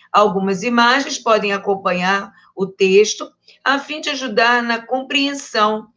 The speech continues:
Ao final do experimento, né, costuma ser apresentado um re-, um relato dos resultados esperados e uma explicação sobre o que pode ocorrer.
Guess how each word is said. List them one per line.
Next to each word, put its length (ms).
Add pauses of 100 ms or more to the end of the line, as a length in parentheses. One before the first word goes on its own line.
(260)
Ao 200
final 300
do 60
experimento, 920
né, 300 (240)
costuma 520
ser 360
apresentado 880
um 40
re-, 380 (380)
um 80
relato 760 (220)
dos 160
resultados 840
esperados 1160
e 120
uma 200
explicação 720
sobre 300
o 60
que 120
pode 580
ocorrer. 680